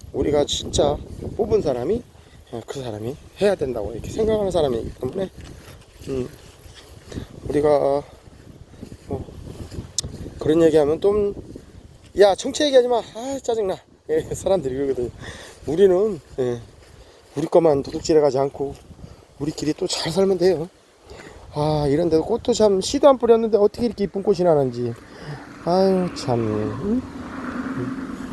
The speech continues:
아, 씨도 안 뿌린 게. 이 아이들은 또 꿀 따러 왔네. 아유, 꿀 따러 왔어. 버른이 꽃, 꽃이 있는데 어디든 가는데.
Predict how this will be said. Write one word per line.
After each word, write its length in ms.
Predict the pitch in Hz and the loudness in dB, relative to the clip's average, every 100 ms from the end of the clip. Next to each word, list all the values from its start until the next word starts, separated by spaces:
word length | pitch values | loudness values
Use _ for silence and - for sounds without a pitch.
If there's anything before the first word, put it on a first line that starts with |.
| - - - - - - - | -10 -10 -10 -10 -12 -12 -4
아, 300 | 151 139 123 - | -2 -2 -6 -12
씨도 300 | - - 196 | -6 2 4
안 60 | 175 | 4
뿌린 280 | - 143 127 | 2 -2 -2
게. 80 | 123 - - - - - - 160 | -2 -4 -6 -12 -14 -18 -10 -2
이 60 | |
아이들은 280 | 160 160 156 | 0 0 -4
또 80 | 165 | -6
꿀 200 | - 311 | -8 -4
따러 180 | 247 180 | 0 2
왔네. 240 | 131 113 - - - - - - - - - - | 0 -2 -10 -14 -18 -20 -20 -20 -20 -20 -20 -12
아유, 320 | 139 165 170 139 - - - - - - - - - | -6 -4 -4 -8 -14 -20 -20 -20 -20 -20 -20 -20 -12
꿀 120 | - 101 | -10 -6
따러 180 | 95 | -4
왔어. 280 | 71 - - - - - - - - - - - - - - - - - - - - - - 151 143 - - | -4 -8 -20 -20 -20 -20 -20 -20 -20 -20 -20 -20 -20 -18 -12 -10 -8 -8 -8 -8 -10 -16 -18 -14 -12 -14 -4
버른이 420 | 151 170 165 165 | 0 2 2 0
꽃, 280 | - 240 - - - | 0 -2 -2 -6 -8
꽃이 160 | - 254 - | -4 -2 0
있는데 260 | 196 175 175 | 2 2 0
어디든 680 | 196 208 214 180 151 131 117 | 0 2 4 4 4 -2 -2
가는데. 420 | 123 113 - | -2 -4 -6